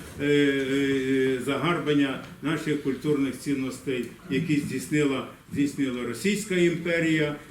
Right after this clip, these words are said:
більшовицька і-, імперія і нинішня Росія, Російська, е,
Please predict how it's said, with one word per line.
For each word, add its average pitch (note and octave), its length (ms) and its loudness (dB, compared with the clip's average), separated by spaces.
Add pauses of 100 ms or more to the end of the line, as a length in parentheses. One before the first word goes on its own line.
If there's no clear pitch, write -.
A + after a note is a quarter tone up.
(160)
більшовицька E3 1000 0 (280)
і-, D#3+ 220 2
імперія D3+ 840 0
і D#3+ 280 2 (120)
нинішня C#3+ 760 0 (260)
Росія, C3 720 0
Російська, B2+ 680 -4 (540)
е, B2+ 180 -2